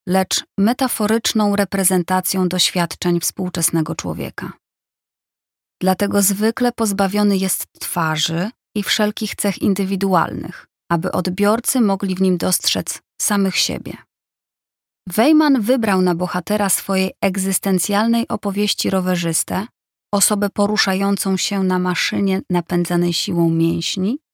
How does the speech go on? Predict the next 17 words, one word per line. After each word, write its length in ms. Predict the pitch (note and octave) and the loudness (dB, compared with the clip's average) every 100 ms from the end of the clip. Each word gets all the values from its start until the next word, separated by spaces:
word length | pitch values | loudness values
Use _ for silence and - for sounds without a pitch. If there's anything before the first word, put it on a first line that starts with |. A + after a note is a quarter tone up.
| _ _ - | _ _ -8
przeznaczonej 720 | - C4+ A#3+ A3 - G3+ F#3+ | -2 2 2 0 0 2 2
do 100 | F#3+ - | 0 0
indywidualnego 920 | G3 F#3 F3 F3+ F3+ F3 F3 E3+ - | 0 0 -4 -4 0 2 2 2 -2
użytku. 580 | F3 E3 F3 - - F3 _ _ _ _ _ _ _ _ _ - | -4 -4 -6 -8 -10 -10 _ _ _ _ _ _ _ _ _ -6
Cyklista 580 | - G3+ A#3 D#4 - A#3+ | -4 -2 0 0 2 0
w 40 | |
starciu 500 | - A3+ B3+ - G3+ | 0 2 0 0 0
na 120 | F#3 | 0
przykład 560 | F3+ - B3+ F#3+ F3 - _ - | 0 -4 -2 -2 -2 -4 _ -8
z 140 | G3 F3+ | 0 0
samochodem, 840 | A3+ A#3 G#3 E3+ D#3+ F3 F3+ A3 - _ _ - | 2 2 0 -2 -2 -2 -2 -2 -8 _ _ -2
symbolem 540 | - G3 F#3 G3 F#3+ | 2 2 2 2 2
nowoczesnego, 840 | F#3+ F#3+ G3 F#3+ - G3+ G3 G3 G3 - | 2 0 -2 -2 0 0 2 0 0 0
pędzącego 640 | G3+ F#3+ F#3+ - A3 F#3 | 0 2 0 0 0 0
świata, 600 | F3 - G#3 G#3 G#3 G3+ - _ _ _ - | 0 0 -2 0 -2 -2 -8 _ _ _ -4
pozostaje 600 | A#3 A3 - G3+ F#3+ F#3 | 0 2 2 2 0 2
bezbronny. 800 | F#3 F3+ F3+ F#3 F3 E3 E3 | 0 0 2 2 4 2 -2